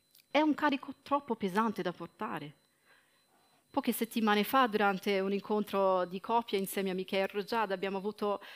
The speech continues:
il privilegio e l'opportunità di sentire da una coppia un po' del, del loro discorso, di cosa hanno vissuto in questo tempo di matrimonio. E ad un certo punto lei diceva: "Sai,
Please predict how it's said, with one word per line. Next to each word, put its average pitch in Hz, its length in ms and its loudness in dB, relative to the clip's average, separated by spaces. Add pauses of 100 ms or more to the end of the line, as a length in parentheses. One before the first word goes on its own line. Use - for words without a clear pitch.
(180)
il 214 120 -4
privilegio 233 640 6
e - 20 6
l'opportunità 220 680 0
di 226 120 0
sentire 214 400 -2
da 208 80 2
una 196 160 -2
coppia 190 520 -2 (1400)
un 285 160 6
po' 302 180 8
del, 196 680 6
del 202 140 0
loro 202 240 0
discorso, 190 640 0
di 170 200 -6
cosa 180 280 -2
hanno 175 160 -2
vissuto 190 480 -6
in 160 80 -6
questo 170 320 -6
tempo 170 320 -4
di 165 100 -4
matrimonio. 151 640 -6 (420)
E - 80 4
ad 214 100 6
un 226 100 4
certo - 300 2
punto 247 280 2
lei 220 160 2
diceva: 208 400 0
"Sai, 226 340 0